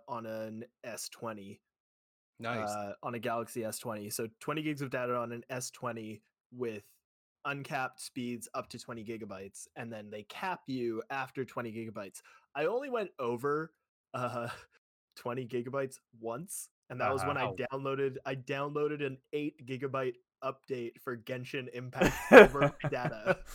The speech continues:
Speaker 2: <laughs> Oh my
Speaker 3: Holy
Speaker 2: God.
Speaker 3: crap. <laughs>
Speaker 1: Because I was like, "I wanna play Genshin Impact."
Speaker 3: Yeah.
Speaker 1: But
Speaker 3: <laughs>
Speaker 1: I'm, but I am, I am in a, not at my computer, and I
Speaker 3: Maybe
Speaker 1: would like to play it.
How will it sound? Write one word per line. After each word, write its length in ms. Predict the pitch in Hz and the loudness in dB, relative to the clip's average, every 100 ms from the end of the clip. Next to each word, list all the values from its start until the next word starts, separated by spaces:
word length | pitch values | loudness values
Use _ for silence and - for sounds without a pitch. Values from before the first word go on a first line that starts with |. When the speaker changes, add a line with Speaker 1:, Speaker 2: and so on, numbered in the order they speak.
| - - | -14 0
Speaker 2:
<laughs> 20 | 180 185 160 | 4 4 10
Oh 120 | 165 - | 12 12
my 80 | 131 | 10
Speaker 3:
Holy 140 | 101 | 6
Speaker 2:
God. 340 | 113 123 120 147 | 2 0 0 0
Speaker 3:
crap. 1700 | - - - - 208 - 202 - - 262 214 - - 147 - 151 151 | -2 -2 -4 -2 0 0 -2 -6 -6 -4 -4 -4 -2 -2 2 0 0
<laughs> 40 | - - - - - - - - 254 - | -6 -16 -16 -18 -18 -14 -10 -10 -10 -6
Speaker 1:
Because 280 | 175 196 185 | -2 0 2
I 100 | 196 | 4
was 180 | 202 190 | 4 4
like, 220 | 190 185 - | 2 0 0
"I 100 | 233 | 2
wanna 220 | 214 202 | 4 2
play 200 | 233 190 | 2 0
Genshin 340 | 190 180 196 | 0 -4 -2
Impact." 540 | 190 180 156 117 - 143 | -2 0 -4 -4 -8 2
Speaker 3:
Yeah. 280 | 135 120 | 6 8
Speaker 1:
But 220 | 110 147 - - - - - | 6 2 -4 -14 -20 -18 -2
Speaker 3:
<laughs> 540 | 220 156 143 - 143 - - - - - | 2 2 0 0 0 0 -10 -14 -14 -6
Speaker 1:
I'm, 200 | 170 185 - | -6 -6 -10
but 160 | 190 175 | -4 -2
I 180 | 165 160 | 0 0
am, 120 | 151 151 185 | -2 -6 -6
I 100 | 170 | -4
am 180 | 147 147 | -4 -4
in 80 | |
a, 80 | 151 143 - | -4 -6 -10
not 220 | 175 170 | -4 -4
at 100 | 170 | -2
my 120 | 160 | -2
computer, 540 | 143 147 196 160 113 120 _ | -4 -8 -4 -4 -4 -10 _
and 180 | 160 147 | -2 4
I 100 | 135 | 4
Speaker 3:
Maybe 120 | 165 | 4
Speaker 1:
would 80 | 247 | 2
like 160 | 143 - | -4 -6
to 60 | 131 - | -10 -8
play 100 | 120 | -8
it. 140 | 101 | -8